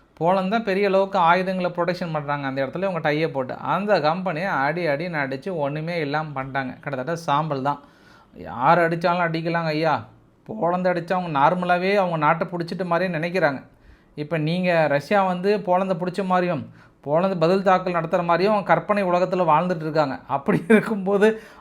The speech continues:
அவங்களோட கம்பெனி அடிச்சா என்ன ஆகும்? அதுவும் பாருங்க, நேத்து என்ன பண்ணிட்டாங்க, ரோந்து பணியில ஈடுபடும் போது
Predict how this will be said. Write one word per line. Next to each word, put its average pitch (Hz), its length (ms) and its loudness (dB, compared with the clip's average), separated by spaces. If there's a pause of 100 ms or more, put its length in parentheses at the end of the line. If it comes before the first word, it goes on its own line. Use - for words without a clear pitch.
(120)
அவங்களோட 175 440 4
கம்பெனி 175 340 0
அடிச்சா 185 320 0
என்ன 165 180 0
ஆகும்? 147 200 2
அதுவும் 165 180 -2
பாருங்க, 165 240 2
நேத்து 160 280 -2
என்ன 165 160 -2
பண்ணிட்டாங்க, 165 380 -2
ரோந்து 165 280 0
பணியில 160 220 -4
ஈடுபடும் 151 440 -4
போது 139 560 -4